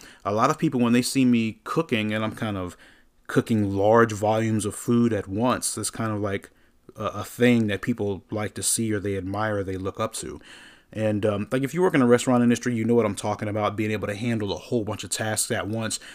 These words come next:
Uh, but for me, that's something that I kinda can do in my sleep. It's not something that I really have to devote too much mental power to,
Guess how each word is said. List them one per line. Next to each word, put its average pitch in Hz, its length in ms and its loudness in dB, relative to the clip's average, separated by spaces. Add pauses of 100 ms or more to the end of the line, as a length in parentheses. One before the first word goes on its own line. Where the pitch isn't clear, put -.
(220)
Uh, 110 100 -2
but 113 140 2
for - 160 -4
me, 180 260 4 (140)
that's 123 160 2
something 131 320 2
that 117 140 4
I 113 140 4
kinda 117 300 -2
can 104 180 -4
do 113 140 2
in 113 80 0
my 95 120 -2
sleep. 107 400 -4
It's - 120 -8
not 101 140 -4
something 104 340 -4
that 95 140 -6
I 95 260 -2 (400)
really 107 220 0
have 104 120 0
to 104 100 -2
devote 104 420 0
too - 140 0
much - 440 -4
mental 110 560 0 (140)
power 110 420 0
to, 92 360 -6